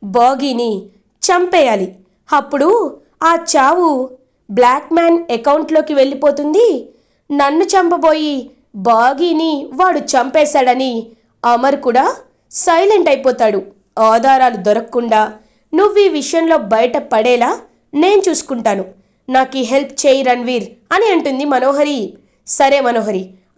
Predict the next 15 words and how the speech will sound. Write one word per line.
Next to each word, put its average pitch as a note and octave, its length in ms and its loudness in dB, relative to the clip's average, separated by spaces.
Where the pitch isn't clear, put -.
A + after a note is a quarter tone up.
ఆఖరిసారిగా E4 640 2
నేను C#4+ 220 2
నీకు C4 160 -6
హెల్ప్ A#3+ 280 -4
చేస్తాను. G#3+ 360 -4
ఇంకెప్పుడు C#4 640 -2
నువ్వు D4+ 220 4
నన్ను A#3 200 -2
ఏది C#4+ 280 2
అడగద్దు" G3 380 -2
అని G4+ 160 4
కాల్ A#3 300 0
కట్ - 220 -4
చేస్తాడు A3 360 -6
రణ్వీర్. A3+ 500 -4